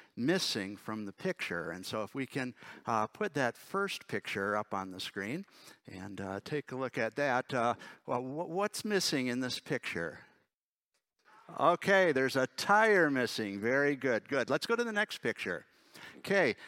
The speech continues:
what, what's missing in this particular picture? A wing, right, right. We're missing a wing in this picture. Okay, let's go to one more picture. What's, what's missing in this picture?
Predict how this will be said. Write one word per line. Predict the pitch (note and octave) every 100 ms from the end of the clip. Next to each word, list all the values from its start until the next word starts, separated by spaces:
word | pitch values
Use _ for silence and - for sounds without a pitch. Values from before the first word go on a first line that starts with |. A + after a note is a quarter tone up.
| -
what, | C#3 G3+ G3+
what's | F#3 - A3+
missing | A#3 - A#3+ A#3 A3 - - -
in | F3+ G3+ G#3
this | G#3+ G#3+
particular | - F3+ - C#3+
picture? | C3 D3 - G#2+ F2 - _ _ _ - _ _ _ _ - _ _ -
A | C#3+ F#3+
wing, | G#3+ C4 C4 F#3+ D3
right, | G3+ B3 F#3+
right. | F3+ G#3 D#3
We're | D3
missing | G3 G#3+ A#3 A3
a | G#3+
wing | G3+ A3+ B3+ B3 A3
in | F#3+
this | E3 D3+
picture. | - C#3+ - G#2 F#2+ - - -
Okay, | - F#3+
let's | G3 -
go | A3+
to |
one | G#3 A3+
more | A3 G#3
picture. | F#3 D#3 G#2 G2
What's, | C#3 - - _
what's | F#3+ -
missing | A#3 A#3+ - A#3+
in | A3
this | G#3+ A#3
picture? | - E3 - G#2